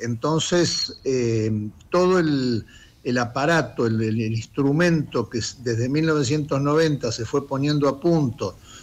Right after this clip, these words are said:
para, para lo, lo que fueron los últimos treinta años de, de Chile, eh, se volatilizó, se volatilizó en algunos casos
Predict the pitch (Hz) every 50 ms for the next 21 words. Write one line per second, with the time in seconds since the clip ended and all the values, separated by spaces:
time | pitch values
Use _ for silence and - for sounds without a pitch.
0 | - - - - - - - 120 113 113 117 110 110 107 104 104 104 104 101 101
1 | 101 104 104 98 95 98 - - - 110 107 - 123 127 117 113 110 110 101 -
2 | - - 120 113 117 120 117 113 113 113 120 113 110 113 - - 156 156 147 143
3 | 143 - 151 147 139 156 147 131 113 - 147 156 156 147 143 156 151 156 160 156
4 | 139 131 110 120 127 120 117 113 113 110 107 104 - - - - - - - -
5 | - - 135 143 139 139 - 190 185 185 180 185 196 208 214 214 214 - - -
6 | - 131 131 120 120 117 113 113 117 107 - - - - - - 139 135 131 131
7 | 170 208 - 202 190 170 - - 135 113 113 101 - - 92 - - - - 127
8 | 127 120 139 156 165 170 165 156 151 151 135 127 131 117 - 175 185 190 190 -
9 | 131 117 113 113 110 120 127 135 143 110 - - - 165 160 - - 190 196 180
10 | - -